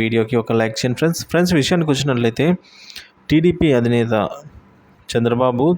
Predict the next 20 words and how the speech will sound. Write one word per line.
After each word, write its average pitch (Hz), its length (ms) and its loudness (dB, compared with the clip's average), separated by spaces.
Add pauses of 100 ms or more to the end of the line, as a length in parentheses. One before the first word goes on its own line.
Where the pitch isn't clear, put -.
(100)
తెలంగాణ 147 340 0 (140)
కాంగ్రెస్ 120 380 0
అధ్యక్షుడు 113 440 -4 (200)
రేవంత్ 120 400 0
రెడ్డి 120 240 -2 (720)
భేటీ 127 340 0
అయితే 131 200 0
జరిగింది. 113 320 -2 (760)
So, 147 220 0 (580)
ఈ 131 140 0 (120)
ఇద్దరు 151 340 2
కూడా 123 140 2 (160)
సీఎంలు 127 500 0 (240)
మధ్య 123 300 0 (800)
జరిగిన 139 260 2 (120)
భేటీపై 120 460 0 (300)
సర్వత్రా 117 420 -2 (240)
ఆసక్తి 120 360 -6
నెలకొంది. 113 500 -2 (640)
చంద్రబాబు 135 420 0